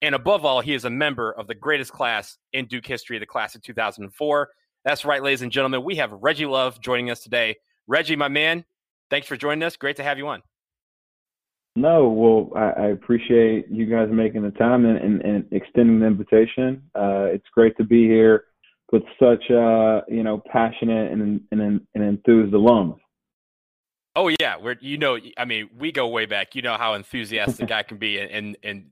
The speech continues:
Speaker 1: Sam and Jason are equally as enthusiastic as I am. Uh, Reggie, I want to begin with our time at Duke, beginning with the fact that you came to F-, Duke on a football scholarship, and you were on the team and one of the best wide receivers we had during our four years, but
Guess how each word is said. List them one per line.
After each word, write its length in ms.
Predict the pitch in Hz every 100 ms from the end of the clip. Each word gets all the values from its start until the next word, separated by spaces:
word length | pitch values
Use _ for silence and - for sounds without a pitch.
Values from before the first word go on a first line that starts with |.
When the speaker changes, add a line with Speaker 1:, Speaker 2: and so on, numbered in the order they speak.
| _
Speaker 1:
Sam 460 | - 147 135 127
and 160 | 120 107
Jason 440 | 135 131 - 117
are 220 | 107 110 -
equally 420 | 139 - 120 110
as 200 | 107 101
enthusiastic 680 | 90 - 120 104 107 101 101
as 140 | 101
I 140 | 107 104
am. 180 | 95 - - - - _ -
Uh, 120 | 117 -
Reggie, 380 | 135 190 175 147
I 140 | 131
want 160 | 160 240
to 60 |
begin 480 | 202 151 143 139 135 - 127 - _
with 220 | 120 120 -
our 200 | 143 131
time 300 | - 110 98
at 160 | -
Duke, 260 | 98 85 - _
beginning 380 | - 113 131 127
with 180 | 120 113
the 60 | 113
fact 320 | 123 110 -
that 80 | 92
you 160 | 117
came 300 | - 165 196
to 40 | 120
F-, 200 | - _ -
Duke 220 | 110 98
on 140 | 110 101
a 60 |
football 340 | 95 151 - 104
scholarship, 560 | - 92 90 - 95 -
and 240 | 101 104 - _
you 100 | 113
were 180 | 110 -
on 160 | 135
the 80 | 139
team 460 | 123 - 110 104 113 _ _ _ _ -
and 120 | 110
one 80 | 117
of 100 | 110
the 60 |
best 160 | 131 -
wide 160 | 127 113
receivers 360 | - 131 113
we 120 | 110
had 240 | 107 117 104
during 220 | 113 104
our 120 | 123
four 180 | 127 113
years, 240 | 101 104
but 280 | 101 110 -